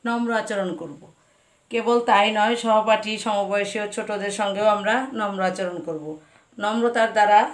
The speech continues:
জীবন সুন্দর হয়। আমরাও নম্র আচরণ করে আমাদের জীবনকে সুন্দর করে তুলব। আমরা এ থেকে কিছু ছোট প্রশ্ন আলোচনা করব। আচ্ছা, স্বভাব ও, উম, আচরণে বিনয় ভাব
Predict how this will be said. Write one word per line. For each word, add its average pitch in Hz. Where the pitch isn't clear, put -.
জীবন 208
সুন্দর 196
হয়। 165
আমরাও 214
নম্র 202
আচরণ 196
করে 196
আমাদের 190
জীবনকে 208
সুন্দর 226
করে 185
তুলব। 160
আমরা 175
এ 214
থেকে 226
কিছু 233
ছোট 233
প্রশ্ন 202
আলোচনা 196
করব। 156
আচ্ছা, 220
স্বভাব 233
ও, 262
উম, 190
আচরণে 226
বিনয় 240
ভাব 220